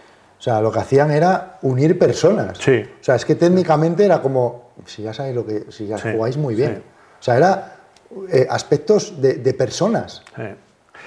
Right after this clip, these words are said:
Speaker 2: Sí, a ver, <laughs> hace poco estuve en un campeonato y me acuerdo que la persona estaba muy nerviosa y, y, y le dije,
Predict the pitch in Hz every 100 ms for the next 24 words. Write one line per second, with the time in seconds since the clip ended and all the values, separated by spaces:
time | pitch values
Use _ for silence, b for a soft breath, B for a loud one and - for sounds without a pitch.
0 | B - - 160 131 120 131 113 - -
1 | 147 - - - - 127 131 156 143 139
2 | 135 139 135 131 120 120 127 139 113 113
3 | 127 123 113 104 92 113 107 101 120 -
4 | 120 123 120 127 131 117 131 131 131 147
5 | 117 113 117 110 107 - 110 107 110 104
6 | - 104